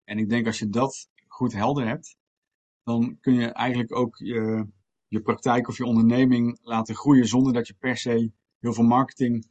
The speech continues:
of social media posts of advertenties nodig hebt. Want ik denk dat dat ook een,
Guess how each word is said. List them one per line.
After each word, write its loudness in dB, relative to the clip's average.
of -12
social 2
media 6
posts -2
of -10
advertenties -4
nodig -2
hebt. -20
Want -6
ik -10
denk -2
dat 0
dat -4
ook -4
een, 2